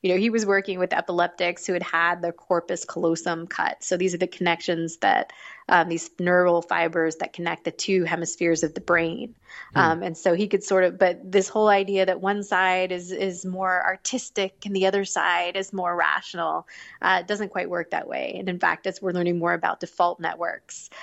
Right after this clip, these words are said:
Speaker 1: um, you know, basically thinking is a whole brain kind of exercise, at least, you know, in healthy people.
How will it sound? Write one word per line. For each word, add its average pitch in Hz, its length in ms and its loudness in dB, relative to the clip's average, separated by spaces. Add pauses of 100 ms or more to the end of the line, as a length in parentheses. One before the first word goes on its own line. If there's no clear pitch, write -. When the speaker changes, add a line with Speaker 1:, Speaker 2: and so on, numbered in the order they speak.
(180)
Speaker 1:
um, 170 540 0
you 196 140 -2
know, 160 200 -4 (340)
basically 190 800 4 (680)
thinking 240 480 4
is - 160 4
a 165 60 8
whole 175 280 4
brain 156 340 0
kind 151 200 -2
of 139 80 -2
exercise, - 720 -4
at 180 140 -2
least, 170 280 4
you 180 200 0
know, - 240 4
in 185 100 4
healthy - 400 0
people. - 480 -2